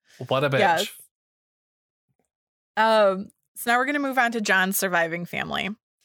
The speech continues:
Speaker 1: Okay. Buckled up, ready to go for another, another sibling.
Speaker 2: Good. In nineteen twenty, Matilda,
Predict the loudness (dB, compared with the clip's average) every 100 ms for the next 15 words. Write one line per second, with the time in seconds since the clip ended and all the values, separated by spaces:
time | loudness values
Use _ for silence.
0 | -20 -18 -4 -2 0 0 -2 -8 _ _
1 | _ _ _ -20 -20 -14 -8 -6 -2 0
2 | 2 0 -6 -18 -20 _ _ 0 0 2
3 | 0 0 2 2 2 0 0 2 2 0
4 | -2 -2 0 0 -2 -2 -2 0 -2 -2
5 | -6 -6 _ _ _ _ -4 0 0 -2
6 | _ _ _ _ _ _ -4 0 0 -2
7 | -4 -4 -2 0 2 0 0 -2 -2 0
8 | 0 2 4 4 0